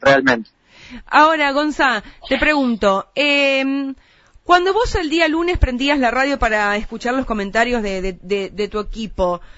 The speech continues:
Speaker 2: eh, y tal vez había una crítica o un elogio a, a, hacia vos como, como jugador,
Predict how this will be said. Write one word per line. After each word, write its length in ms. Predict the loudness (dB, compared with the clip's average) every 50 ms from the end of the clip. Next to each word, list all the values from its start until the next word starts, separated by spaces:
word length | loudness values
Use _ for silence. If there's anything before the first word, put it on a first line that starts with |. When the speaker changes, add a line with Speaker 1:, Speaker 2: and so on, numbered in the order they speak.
| -20 -20 -20 -20 -12 -6
Speaker 2:
eh, 300 | -4 -2 -2 -2 -2 -4
y 140 | -6 -8 -4
tal 140 | -2 0 0
vez 180 | 0 -2 -2 -2
había 580 | -4 -2 2 4 4 4 4 2 0 -2 -4 -6
una 440 | -8 -6 -4 -2 0 2 2 0 -2
crítica 640 | -4 -8 -8 -8 -8 -8 -10 -4 2 2 4 4 2
o 40 |
un 200 | 0 -2 -4 -4
elogio 600 | -4 -2 0 -2 -2 -2 -4 -6 -4 -2 0 2
a, 120 | 2 2 0 0
a, 340 | 0 0 0 2 0 0 -2
hacia 260 | -4 -4 -4 -4 -4
vos 180 | -2 -2 -2 -2
como, 280 | -4 -4 -2 -2 -2 -2
como 200 | -2 -4 -4 -4
jugador, 600 | -4 -2 0 2 2 2 2 2 2 0 -2